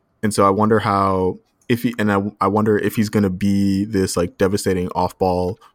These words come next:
movement guy. Uh, is, is that gonna, like, prohibit, uh, the reps that he needs to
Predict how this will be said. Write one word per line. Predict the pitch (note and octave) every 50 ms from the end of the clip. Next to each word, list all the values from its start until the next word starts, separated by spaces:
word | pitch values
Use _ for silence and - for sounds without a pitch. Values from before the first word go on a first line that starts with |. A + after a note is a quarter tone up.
| _ -
movement | F#2 G2 G2 F#2+ G2+ F#2 F2 D#2
guy. | - F2+ E2+ D#2+ D#2 D2+ E2 - - _ _ _ _ _ _ _ _ _ _ -
Uh, | E2+ E2+ D#2+ D2+ D#2 D#2 - _ _ _ _ _ _ _ _ -
is, | - G#2+ G#2 G2 - -
is | G2+ G#2 G2+
that | G#2 F#2+ F#2+
gonna, | A2+ G2+ G2
like, | F#2 E2+ - -
prohibit, | - - F#2 - - C#3+ C3+ G#2+ F2+ E2 - - _ _ _ _ _ _ _ _ _ _ _ _ _ _ -
uh, | - D#2+ D2 C#2 C2 C#2+ A#1+ B1+ D2+ - _ _ _ _ -
the | G#2 F#2 F2+
reps | F2+ F2+ F#2+ F#2 F2 - -
that | F#2 F2
he | - G2 F2+ E2+
needs | F2+ F#2 F2+ F2 F2 F2 - -
to | - F#2+ E2+ F2